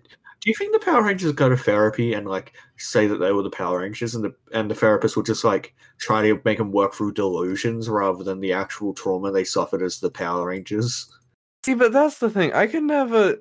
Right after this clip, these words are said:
Speaker 2: like, I can never decide whether we're in, like, a superhero universe. If someone says they're a superhero, whether you would think they're crazy or whether you would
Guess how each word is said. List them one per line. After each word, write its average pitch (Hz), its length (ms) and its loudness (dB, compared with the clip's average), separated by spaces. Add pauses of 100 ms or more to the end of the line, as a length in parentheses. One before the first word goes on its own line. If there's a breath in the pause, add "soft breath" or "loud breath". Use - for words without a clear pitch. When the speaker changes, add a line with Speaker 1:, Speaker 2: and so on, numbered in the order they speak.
Speaker 2:
like, 147 160 4
I 170 100 4
can 226 140 2
never 233 180 2
decide 160 260 2
whether 110 220 2
we're 113 100 2
in, 113 120 -2
like, 113 220 -2
a 107 100 2
superhero 104 840 0
universe. 95 400 -4
If 120 100 -6
someone 180 220 2
says 139 300 2
they're 120 160 6
a 113 40 0
superhero, 107 520 0
whether 95 140 -4
you 101 140 -6
would 104 120 -4
think 147 200 -2
they're 120 100 0
crazy 110 600 0
or 92 240 0
whether 104 280 2
you 98 260 -6
would 95 380 -2